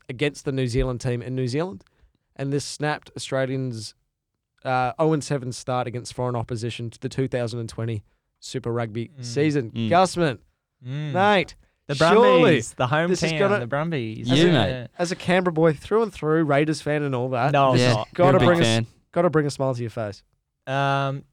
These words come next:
Speaker 2: I mean, yeah, I'm happy for 'em. Uh, it's not as though I was, I'm, like,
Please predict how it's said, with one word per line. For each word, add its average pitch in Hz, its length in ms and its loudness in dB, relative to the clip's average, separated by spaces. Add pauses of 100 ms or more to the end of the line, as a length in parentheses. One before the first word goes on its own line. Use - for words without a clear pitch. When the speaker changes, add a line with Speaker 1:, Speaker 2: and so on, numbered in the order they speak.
(160)
Speaker 2:
I 180 60 -4
mean, 170 240 2
yeah, 165 220 4
I'm 135 100 0
happy 147 300 -2
for 110 300 -2
'em. 143 120 -6
Uh, 135 160 2
it's 139 180 -2
not 147 220 2
as 123 140 -2
though 123 200 2
I 120 200 0
was, 113 420 -8
I'm, 120 160 -10
like, 113 240 -10